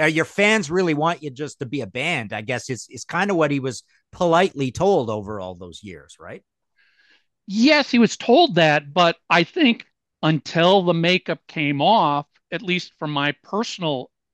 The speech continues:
Speaker 2: viewpoint as a fan, I did see them as real superheroes. And I've said this on the show before. Unlike Batman or Superman, who I knew as a kid, th-, they're not real.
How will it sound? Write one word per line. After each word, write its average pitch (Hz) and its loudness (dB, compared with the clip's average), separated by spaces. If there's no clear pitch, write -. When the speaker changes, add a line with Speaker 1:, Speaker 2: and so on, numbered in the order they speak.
Speaker 2:
viewpoint 131 -8
as 117 -8
a 113 -10
fan, 120 -6
I 185 2
did 180 -2
see 147 -6
them 131 -4
as 113 -10
real 123 -4
superheroes. 104 -12
And 175 2
I've 180 4
said 185 0
this 170 0
on 147 0
the 131 0
show 196 2
before. 143 -6
Unlike 220 2
Batman 135 0
or 127 -4
Superman, 113 -4
who 190 6
I 262 2
knew 214 4
as 156 2
a 143 -2
kid, 123 -6
th-, 427 -6
they're 392 0
not 185 0
real. 117 -10